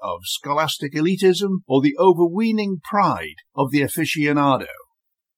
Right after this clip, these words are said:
These observations were dishearteningly confirmed by the B B C T V programme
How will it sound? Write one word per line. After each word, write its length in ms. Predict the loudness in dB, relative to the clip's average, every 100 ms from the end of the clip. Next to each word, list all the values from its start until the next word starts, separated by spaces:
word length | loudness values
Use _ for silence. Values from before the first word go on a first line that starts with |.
| _ _ _ -6
These 280 | -2 2 2
observations 800 | 2 2 2 2 2 0 0 2
were 160 | 2 4
dishearteningly 920 | 2 0 -4 -6 0 4 4 4 2
confirmed 800 | 2 0 0 2 2 2 -2 -6
by 160 | -2 0
the 120 | 0
B 180 | 0 2
B 140 | 2
C 320 | 0 0 -2 -2
T 240 | -4 0
V 240 | 2 2 0
programme 640 | -4 -2 0 0 0 -2